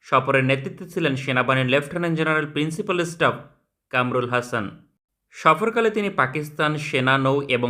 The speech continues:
বিমান বাহিনী প্রধানের সাথে দ্বিপাক্ষিক আলোচনা করেছেন। এছাড়াও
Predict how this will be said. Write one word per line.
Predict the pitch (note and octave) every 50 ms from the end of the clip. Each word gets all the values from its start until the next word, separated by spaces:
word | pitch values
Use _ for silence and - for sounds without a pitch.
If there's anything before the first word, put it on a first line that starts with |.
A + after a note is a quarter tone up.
| A#2+ A#2+
বিমান | B2+ C3+ D#3 E3+ E3+
বাহিনী | E3+ E3 E3 D#3
প্রধানের | D#3 C#3 C#3 C#3 E3 F3+ E3+ E3+
সাথে | F3 E3 C3+ A#2
দ্বিপাক্ষিক | A#2+ C3 C3 C#3+ B2+ C3 - - -
আলোচনা | - B2+ B2+ B2+ B2+ C3+ B2+ B2
করেছেন। | A#2+ B2+ A#2 A#2 A2+ - B2+ A2+ G#2 - - _ _ _ _ _ _ _ _ _ _ _ _ _ - -
এছাড়াও | D3+ E3 E3 A3 G#3+ F3+ C#3